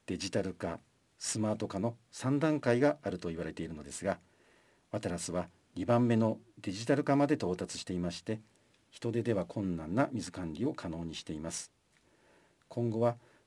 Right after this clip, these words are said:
クラウド上で水管理データと様々なデータ、システムと連携し、エーアイ解析などを活用して最適化を実現して、人知を超えた水管理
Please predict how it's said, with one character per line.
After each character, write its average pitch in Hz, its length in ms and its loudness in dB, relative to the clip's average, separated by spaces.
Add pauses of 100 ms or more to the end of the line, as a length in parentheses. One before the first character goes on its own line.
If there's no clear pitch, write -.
ク - 120 -8
ラ 131 140 2
ウ 131 40 2
ド 131 120 4
上 120 200 0
で 117 200 0 (300)
水 104 160 -6
管 139 220 2
理 131 100 4
デ 127 160 4
ー 120 40 0
タ 80 180 -2
と 76 220 -10 (160)
様 135 320 0
々 143 220 2
な 73 100 -10
デ 80 220 -4
ー - 40 -20
タ、 69 220 -10 (160)
シ - 140 -8
ス - 80 -6
テ - 80 -6
ム 104 100 -4
と 95 120 -2
連 80 260 -6
携 71 160 -6
し、 - 260 -6 (580)
エ 104 60 -2 (140)
ー 104 40 0
ア 101 40 0
イ 95 80 -2
解 95 180 -4
析 87 200 -8
な 104 120 0
ど 117 120 0
を 180 40 -2
活 - 300 -10
用 78 100 -8
し - 80 -10
て - 120 -12
最 123 240 0
適 147 160 -6
化 113 140 -6
を 104 40 -4
実 92 260 -8
現 95 140 -2
し - 40 -12
て、 98 160 -8 (440)
人 147 220 2
知 - 180 0
を 123 140 2
超 135 100 4
え 135 40 2
た 156 240 2 (100)
水 95 200 -6
管 82 220 -8
理 71 140 -12